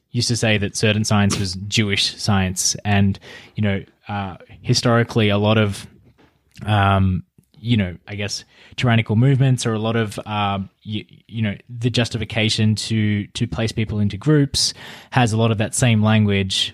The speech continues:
where you pretend anything that came from a certain group identity, um, is inherently one way or another. And I think we need to keep the ideal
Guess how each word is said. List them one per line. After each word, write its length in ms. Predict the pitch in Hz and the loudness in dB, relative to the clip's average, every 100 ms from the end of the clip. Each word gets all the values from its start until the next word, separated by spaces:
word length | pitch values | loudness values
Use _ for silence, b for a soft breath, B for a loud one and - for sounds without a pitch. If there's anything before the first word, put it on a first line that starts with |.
| - | -8
where 460 | 107 104 104 104 98 | -4 -2 -2 -4 -6
you 120 | 104 | -6
pretend 380 | 107 - 110 101 | -4 0 2 2
anything 480 | 107 107 104 104 101 | 2 2 4 4 2
that 140 | - | -2
came 240 | - 107 | -4 -4
from 120 | 101 104 | -2 -4
a 60 | |
certain 380 | 95 104 98 92 _ | -2 -2 -2 -4 _
group 240 | 117 110 | -6 -4
identity, 680 | 101 101 107 101 104 98 95 B B B B - | -2 0 0 0 -2 -2 -4 B B B B -2
um, 300 | 101 98 98 | 0 0 0
is 180 | 117 107 | 0 2
inherently 480 | 104 113 104 98 | 2 2 2 2
one 240 | 104 101 101 | 0 2 2
way 140 | 98 | 4
or 60 | 98 | 4
another. 360 | 98 98 - 190 | 4 2 0 0
And 80 | - | 0
I 80 | 196 | 0
think 360 | - 110 - B B B | 2 0 -2 B B B
we 80 | - | -2
need 100 | 110 | 0
to 60 | 104 | 0
keep 320 | - 123 - | -2 -2 0
the 140 | 120 | 2
ideal 800 | 110 107 101 107 104 98 95 101 | 4 2 2 2 2 2 0 -2